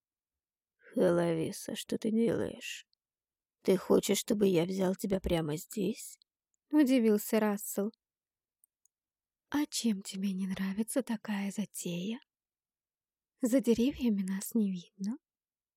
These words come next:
Стоны наши, я думаю, уже никого не удивят. Уже все все слышали. Так что смысла стесняться не вижу»,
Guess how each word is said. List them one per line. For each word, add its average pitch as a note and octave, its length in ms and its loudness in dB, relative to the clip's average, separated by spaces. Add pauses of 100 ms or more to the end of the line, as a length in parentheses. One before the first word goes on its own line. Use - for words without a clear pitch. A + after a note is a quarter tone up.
Стоны C4 580 2
наши, G#3+ 360 2
я B3 220 6
думаю, A#3 540 4
уже A3+ 200 4
никого A#3 580 2
не A3 180 6
удивят. G#3+ 540 2 (1040)
Уже G#3 400 2
все B3 580 -2
все - 360 -4 (100)
слышали. G3+ 880 -4 (1000)
Так A#3 240 2
что - 200 -2
смысла A3 580 0
стесняться A3 640 0
не A#3 200 6
вижу», A3 460 2